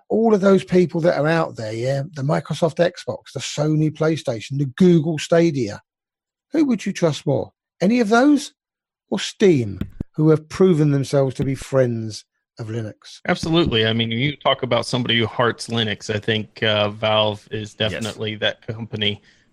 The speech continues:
Speaker 2: uh, that has proved that over and over again. And, and honestly, while they do have some benefit to them, the benefit is so small for them pushing things like Proton. They literally are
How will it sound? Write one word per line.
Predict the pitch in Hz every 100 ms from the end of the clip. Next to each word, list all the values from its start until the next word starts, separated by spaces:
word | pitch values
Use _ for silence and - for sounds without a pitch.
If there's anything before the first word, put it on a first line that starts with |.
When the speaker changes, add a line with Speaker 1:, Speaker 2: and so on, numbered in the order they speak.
| -
Speaker 2:
uh, | 113 110
that | 107 110
has | 120 110
proved | - 147 135 117 -
that | 113 107 104
over | 120 120 117 117
and | 110 113 107
over | 117 120 113
again. | 110 107 110 104 104 107 -
And, | 117 107 110 110 - - 117 -
and | 120 117 - _ _
honestly, | 131 160 165 143 127
while | 123 120
they | 120
do | 117 123 147 147
have | - 131 127
some | - - 165 156
benefit | 127 143 160 - 110 -
to | 117
them, | 113 110
the | 113
benefit | 113 - 135 147 - 123
is | - 113
so | 147 131
small | - - 135 139 113 110
for | 113 117
them | 113 117
pushing | 123 - 117
things | - 117 110
like | 120 139 -
Proton. | 120 107 - 107 104 107 _ _ _
They | 139
literally | 156 165 156 143
are | 135 143